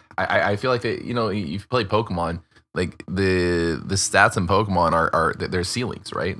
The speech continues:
There's not really too many exceptions to that rule. They don't really try to power creep it, and it works.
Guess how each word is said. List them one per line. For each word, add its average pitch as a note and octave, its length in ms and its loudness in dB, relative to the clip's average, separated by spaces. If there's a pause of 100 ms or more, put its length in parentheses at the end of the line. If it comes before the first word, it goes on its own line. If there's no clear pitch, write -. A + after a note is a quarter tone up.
There's F2+ 320 -4
not G2+ 260 0
really G2+ 280 0
too G#2 180 -4
many G2 200 -2
exceptions F2+ 580 -4
to G2+ 80 -6
that F2 180 -2
rule. F#2 300 0
They E2 100 -6
don't F2+ 220 -6
really F#2 180 -4
try G2 180 -4
to D#2 160 -8 (120)
power F#2 320 0
creep D#2 280 -10
it, - 160 -8
and D#2+ 80 -12
it - 80 -12
works. - 440 -6